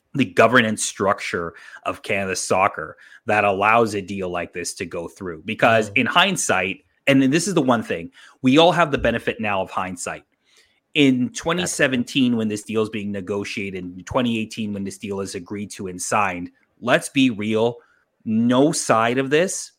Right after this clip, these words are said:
Speaker 1: thought twenty twenty-two was gonna happen. I don't know if they even believed the women were gonna win gold in twenty twenty, right? Like, I, I don't think that
Speaker 2: Mm-hmm.
Speaker 1: there was a thought about this cash revenue sort of jump coming out of nowhere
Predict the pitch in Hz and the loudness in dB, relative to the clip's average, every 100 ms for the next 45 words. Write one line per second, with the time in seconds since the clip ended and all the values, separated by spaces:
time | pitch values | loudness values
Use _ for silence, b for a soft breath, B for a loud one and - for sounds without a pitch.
0 | _ - 104 - - 110 101 107 95 87 | _ 0 0 0 -4 -4 -4 -6 -6 -10
1 | 98 87 85 82 85 - - _ B B | -12 -12 -12 -12 -14 -16 -20 _ B B
2 | B 131 180 180 143 131 127 127 110 113 | B 2 4 4 4 4 2 0 -2 -2
3 | 110 104 101 107 101 98 98 92 90 92 | -2 -2 -2 -4 -4 -4 -6 -6 -6 -6
4 | 87 87 87 92 80 78 - _ _ 104 | -8 -10 -8 -8 -8 -10 -18 _ _ -8
5 | 95 - 87 87 90 - _ _ _ 104 | -8 -10 -12 -12 -14 -14 _ _ _ 0
6 | 113 123 120 117 123 135 143 135 - 117 | 2 4 2 4 4 4 4 2 0 0
7 | 117 - - 107 107 110 104 101 101 98 | 0 -4 0 0 0 0 -2 -2 0 0
8 | 95 95 - 98 92 92 92 - - 123 | 0 -4 -10 -10 -8 -6 -8 -10 0 6
9 | 123 131 - 101 104 98 95 - B B | 6 6 2 -6 -2 0 -2 -6 B B
10 | B B _ _ 135 123 110 - - 131 | B B _ _ -2 -2 -2 -4 4 6
11 | 135 - - 113 120 120 117 113 113 110 | 6 2 -4 0 2 2 0 0 0 0
12 | 110 107 - 117 107 95 - 117 117 - | -2 -2 0 2 0 -4 -4 0 2 0
13 | - - 113 107 107 101 101 104 104 98 | -6 -4 -2 -2 -4 -4 -4 -2 -2 -2
14 | 95 92 90 | -6 -4 -6